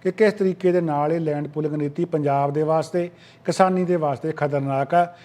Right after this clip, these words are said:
ਤੇ ਅਸੀਂ ਇਸ ਗੱਲ ਦਾ ਵੀ ਮਾਣ ਕਰਦੇ ਆ ਕਿ ਹੋਰਾਂ ਦੇ ਨਾਲ, ਅ, ਲੋਕ ਜਿਹੜੇ ਆ ਸਮਝੇ ਆ ਇਸ ਗੱਲ ਨੂੰ ਅਤੇ ਉਹਨਾਂ ਨੇ ਵਿਰੋਧ ਸ਼ੁਰੂ ਕੀਤਾ ਤੇ ਅੱਜ ਇਸ ਵਿਰੋਧ ਦੀ ਜਿੱਤ ਹੋਈ ਆ। ਵੀਹ ਸੌ ਇੱਕੀ ਦੇ ਵਿੱਚ ਮੋਦੀ ਨੇ,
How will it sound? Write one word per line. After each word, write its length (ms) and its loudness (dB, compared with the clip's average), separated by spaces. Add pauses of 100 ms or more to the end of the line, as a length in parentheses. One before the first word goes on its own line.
(100)
ਤੇ 120 0
ਅਸੀਂ 220 0
ਇਸ 120 -2
ਗੱਲ 180 2
ਦਾ 80 -2
ਵੀ 100 0
ਮਾਣ 280 -4
ਕਰਦੇ 380 -2
ਆ 140 -2 (340)
ਕਿ 120 0
ਹੋਰਾਂ 260 2
ਦੇ 100 0
ਨਾਲ, 540 0 (560)
ਅ, 100 2
ਲੋਕ 320 0
ਜਿਹੜੇ 220 0
ਆ 40 2
ਸਮਝੇ 440 0
ਆ 60 4
ਇਸ 120 -2
ਗੱਲ 240 0
ਨੂੰ 140 -4 (500)
ਅਤੇ 140 2
ਉਹਨਾਂ 140 2
ਨੇ 100 0
ਵਿਰੋਧ 260 0
ਸ਼ੁਰੂ 260 0
ਕੀਤਾ 300 -2
ਤੇ 160 0
ਅੱਜ 100 -2
ਇਸ 120 -4
ਵਿਰੋਧ 320 -2
ਦੀ 120 -4
ਜਿੱਤ 260 -2
ਹੋਈ 280 2
ਆ। 120 2 (480)
ਵੀਹ 140 2
ਸੌ 200 4
ਇੱਕੀ 220 -6
ਦੇ 100 0
ਵਿੱਚ 440 2 (460)
ਮੋਦੀ 340 2
ਨੇ, 240 -2